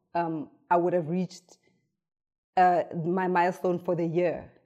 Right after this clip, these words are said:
You know, 'cause I give myself annual mile year, uh, milestones that I have to reach this level of, of skill by this point. And then as I was watching, I realized it's my episode. It's, it's my work,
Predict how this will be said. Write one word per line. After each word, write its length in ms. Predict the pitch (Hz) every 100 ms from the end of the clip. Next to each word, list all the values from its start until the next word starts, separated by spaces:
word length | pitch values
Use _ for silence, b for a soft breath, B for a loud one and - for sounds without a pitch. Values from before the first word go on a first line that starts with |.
| _
You 140 | 180 175
know, 200 | 175 175
'cause 320 | 175 - 180
I 80 | 170
give 200 | 196 196
myself 380 | 185 180 180 -
annual 320 | 180 180 170
mile 300 | 160 160 170
year, 260 | 156 147 - -
uh, 140 | 165
milestones 640 | 160 170 180 - 170 156 135
that 280 | 160 151 - b b -
I 80 |
have 120 | 185 160
to 100 | 190
reach 280 | 185 190
this 200 | - 180
level 320 | 175 165 165 160
of, 140 | 160 - _ _ _ _ _ _ _ _
of 220 | - - -
skill 440 | - 208 170 147 -
by 120 | 160
this 220 | 143 170
point. 460 | - 202 156 - - b b b -
And 160 | 226
then 180 | 240 262 262
as 180 | 311
I 60 | 330
was 160 | 262 202
watching, 340 | 220 233 226
I 100 | -
realized 400 | 214 240 302 269
it's 180 | 240 226
my 220 | 214 254
episode. 640 | 262 247 214 - 175 165 170 - _ _ _
It's, 200 | 208 185 - _ _
it's 160 | 185 190
my 240 | 208 233
work, 560 | 220 208 208 135 - -